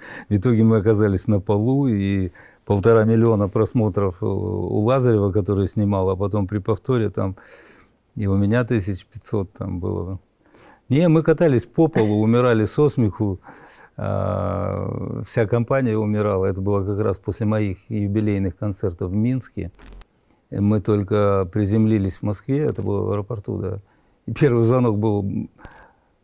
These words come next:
от Галкина. «Что там происходит? Что произошло?» <laughs> Все умирали.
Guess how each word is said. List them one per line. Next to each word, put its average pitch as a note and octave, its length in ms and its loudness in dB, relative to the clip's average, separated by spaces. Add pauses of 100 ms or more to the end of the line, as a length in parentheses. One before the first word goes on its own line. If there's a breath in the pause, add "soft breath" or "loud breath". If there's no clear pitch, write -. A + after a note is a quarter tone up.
от G#2+ 260 -2
Галкина. G#2+ 480 0
«Что - 160 -6
там B2 140 4
происходит? B2 540 2 (320 loud breath)
Что C#3 200 0
произошло?» C3+ 640 4 (140)
<laughs> F3 320 0
Все - 720 -6
умирали. A2 800 -4